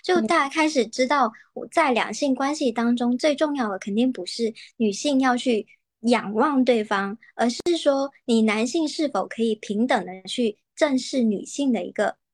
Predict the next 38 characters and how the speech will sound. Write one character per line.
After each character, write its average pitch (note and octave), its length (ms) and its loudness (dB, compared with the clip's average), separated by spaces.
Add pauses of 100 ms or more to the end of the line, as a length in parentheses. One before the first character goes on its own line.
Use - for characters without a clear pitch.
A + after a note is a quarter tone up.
(580)
就 B3 160 2
是 A#3+ 140 2
一 G#3+ 100 -2
个 A#3+ 120 2
立 B3 220 2
场， G#3 260 -4
或 A#3 120 4
者 A3 60 2
是 A3+ 140 -4
一 G#3+ 60 0
个 A3 260 0 (300)
这 C#4 140 0
种 G3+ 260 0
对 C#4+ 180 4
等 F3+ 220 -2
的 F3+ 100 -8
关 A#3+ 300 2
系 B3 220 -2
的 F#3 120 0
一 G#3 80 0
种 A3+ 160 2
体 - 240 -6
现。 A3+ 340 -2 (220)
就 C#4+ 120 -2
是 D4 320 4
为 D#4 160 4
什 C4 100 2
么， G3 120 0 (340)
呃， F#3+ 240 0
前 G#3 260 -2
几 A3+ 140 2
个 A#3 80 4
月 B3 200 6
的 G3 180 -2
那 A#3 200 2
种， A#3 220 -6
那 B3+ 120 0
个 A#3+ 200 0